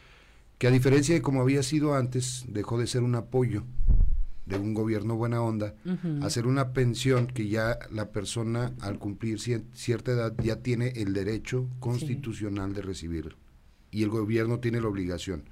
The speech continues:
Speaker 1: Cada bimestre estamos realizando operativos para poder hacer la dispersión. Se pretende, y ya lo había anunciado el presidente Andrés Manuel,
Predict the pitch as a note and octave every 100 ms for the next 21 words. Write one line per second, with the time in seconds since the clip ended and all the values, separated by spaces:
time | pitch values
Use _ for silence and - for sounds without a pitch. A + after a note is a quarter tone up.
0 | - - - - - - - - - B2
1 | B2+ C3 C#3 C3 B2+ C#3+ B2 A#2+ A#2 A2+
2 | G#2+ A2+ G#2+ G#2 G2 F2+ G#2 G2 - -
3 | - - - - F#2+ F#2 - G#2+ G#2 A2
4 | A#2 A#2 A2 - A2+ F#2+ C#3+ C#3+ B2 -
5 | - - - - - - - - B2+ C3
6 | B2+ D3 D3+ E3 F3 D3+ C3 A#2+ B2+ A#2+
7 | A#2+ B2 B2+ B2+ B2 B2 A#2+ A#2+ G#2+ A2+
8 | G#2+ A2+ A2 A2 A2+ A#2+ A#2